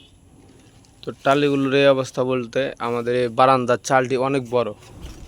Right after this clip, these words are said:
তো বারান্দার চালটি আমাদের বড় হওয়াতে আমরা কি করলাম, ফিফটি পার্সেন্ট সামনের যে কাজগুলো আছে সেগুলো আমরা করে দিলাম। তো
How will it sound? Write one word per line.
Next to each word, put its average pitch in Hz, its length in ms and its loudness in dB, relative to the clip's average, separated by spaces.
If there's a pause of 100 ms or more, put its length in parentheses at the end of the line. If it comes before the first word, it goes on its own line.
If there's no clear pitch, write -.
(960)
তো - 140 -10
বারান্দার 139 440 4
চালটি 147 320 2
আমাদের 135 280 0
বড় 139 280 6
হওয়াতে 127 440 2
আমরা 127 280 2 (200)
কি - 120 -16
করলাম, 131 380 0 (1120)
ফিফটি 185 280 -6
পার্সেন্ট 156 420 2
সামনের 143 460 0 (320)
যে 127 260 -2
কাজগুলো 123 460 2
আছে 120 280 0 (1080)
সেগুলো 143 280 2
আমরা 135 180 0
করে 151 240 4
দিলাম। 110 260 -6 (1300)
তো - 100 -12